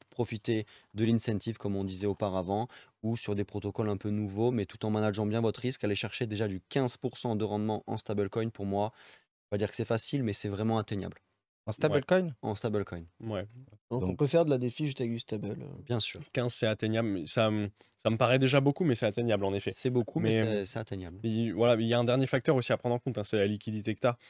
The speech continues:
Speaker 3: Euh, faire du quinze pour cent avec un million d'euros, c'est plus
Speaker 1: Voilà.
Speaker 3: compliqué que faire quinze pour cent avec dix mille euros, quoi.
Speaker 1: Bien sûr, exactement.
Speaker 3: Parce que
Speaker 4: Chiant.
Speaker 3: là, euh, t'as, t'as, t'as cent balles, avec cent balles, tu vas sur la poule de Degen qu'on a vue juste avant,
Speaker 4: <laughs> Ouais,
Speaker 3: et
Speaker 4: tu réfléchis pas, tu les
Speaker 3: Ah,
Speaker 4: mets.
Speaker 1: Oui.
Speaker 3: non, il,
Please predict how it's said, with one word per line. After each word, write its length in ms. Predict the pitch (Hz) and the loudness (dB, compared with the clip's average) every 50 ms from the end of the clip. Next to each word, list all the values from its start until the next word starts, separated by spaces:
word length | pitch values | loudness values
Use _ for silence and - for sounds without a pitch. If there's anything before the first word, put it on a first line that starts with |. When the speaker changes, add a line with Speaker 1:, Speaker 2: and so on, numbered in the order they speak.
| - - _ - | -20 -20 _ -8
Speaker 3:
Euh, 100 | 104 104 | -8 -6
faire 200 | 95 - 120 113 | 0 2 2 4
du 80 | 113 107 | 4 2
quinze 180 | - 113 110 - | 0 -2 -2 -4
pour 140 | - - | -6 -4
cent 100 | - 123 | 0 2
avec 180 | 110 107 101 - | 2 2 2 2
un 60 | 107 | 0
million 260 | 107 107 104 107 110 | 0 0 2 0 2
d'euros, 220 | 104 107 104 120 127 | 2 2 2 2 2
c'est 140 | - - 92 | 0 -2 -2
plus 80 | 107 | 0
Speaker 1:
Voilà. 160 | 110 113 113 | 2 2 2
Speaker 3:
compliqué 260 | 98 95 - - 120 104 | 2 2 0 0 -2 0
que 60 | - | 0
faire 120 | - 98 | -2 -4
quinze 160 | - - 101 | -4 -6 -8
pour 120 | - - - | -8 -8 -4
cent 100 | - 110 | -2 -2
avec 160 | 98 101 98 | -2 -2 -2
dix 80 | 95 98 | -2 -4
mille 140 | 95 95 | -2 -2
euros, 160 | 98 101 110 - | -2 -2 -4 -4
quoi. 100 | - 107 | -4 -4
Speaker 1:
Bien 120 | 110 143 | -4 -4
sûr, 260 | - - - 92 87 | -4 -6 -10 -10 -10
exactement. 260 | 92 98 110 110 104 | -10 -8 -8 -6 -4
Speaker 3:
Parce 160 | 98 95 - - | -4 -4 -2 0
que 200 | 107 101 98 92 - - | 2 2 2 2 0 -4
Speaker 4:
Chiant. 160 | - - 120 | -2 4 6
Speaker 3:
là, 140 | 113 117 117 | 8 8 8
euh, 120 | 113 110 | 8 6
t'as, 300 | 92 - 117 107 95 87 | 4 4 4 4 4 4
t'as, 220 | - - 113 101 95 | 2 0 0 0 0
t'as 160 | - 107 98 | 0 -2 -4
cent 240 | - - - 110 104 | -2 -2 -4 0 2
balles, 300 | 113 127 143 135 110 - _ - _ - | 4 4 4 4 2 -2 _ -16 _ -8
avec 200 | - 95 92 - | -6 -4 -4 -2
cent 180 | - 113 107 | -2 0 2
balles, 180 | 107 117 127 117 | 4 4 4 2
tu 140 | - - - | 0 -2 -2
vas 80 | 95 | -2
sur 120 | 98 - 104 | -2 0 0
la 120 | 95 95 | 0 0
poule 180 | - - 110 101 | -2 -4 -8 -6
de 80 | 104 | -4
Degen 380 | 98 101 107 104 110 110 107 104 | -2 -2 0 2 2 0 0 -2
qu'on 140 | - 101 98 | -4 -4 -4
a 40 | 98 | -4
vue 140 | 98 101 | -4 -4
juste 160 | 98 101 - - | -6 -2 2 2
avant, 260 | 98 98 123 147 156 | 4 4 4 2 0
Speaker 4:
<laughs> 140 | - - - | 2 2 2
Ouais, 120 | 247 240 - | 2 2 2
Speaker 3:
et 240 | - 120 117 113 110 | 0 2 2 2 2
Speaker 4:
tu 80 | - 151 | 2 0
réfléchis 340 | 139 131 143 135 - 151 | 2 2 2 2 2 2
pas, 160 | 131 135 160 139 | 4 4 4 4
tu 140 | - - | 2 0
les 60 | 120 131 | -4 -2
Speaker 3:
Ah, 40 | |
Speaker 4:
mets. 120 | 120 131 127 | -2 0 0
Speaker 1:
Oui. 120 | 127 127 | 2 4
Speaker 3:
non, 160 | 127 135 139 - | 6 6 6 6
il, 100 | - 127 | 4 0